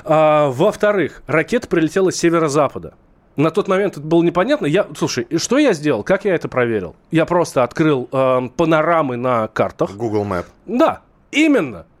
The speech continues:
Speaker 1: Там показывают, в какую сторону ты смотришь. Выбрал тот же самый ракурс и посмотрел тупо, откуда прилетела ракета.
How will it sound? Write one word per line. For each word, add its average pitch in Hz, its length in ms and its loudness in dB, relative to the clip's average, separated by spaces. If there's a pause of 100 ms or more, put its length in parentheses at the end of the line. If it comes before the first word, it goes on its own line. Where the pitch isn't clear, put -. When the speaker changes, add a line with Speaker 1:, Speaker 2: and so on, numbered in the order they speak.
(340)
Speaker 1:
Там 220 220 2
показывают, 170 480 -2
в - 40 -16
какую 202 280 0
сторону 139 340 0
ты 139 120 -2
смотришь. 127 600 -2
Выбрал 208 360 0
тот 220 380 0
же 202 120 -6
самый 170 380 0
ракурс 127 440 0
и 156 80 -4
посмотрел 165 520 0
тупо, 180 340 -2
откуда 151 260 -4
прилетела 107 460 -6
ракета. 90 380 -14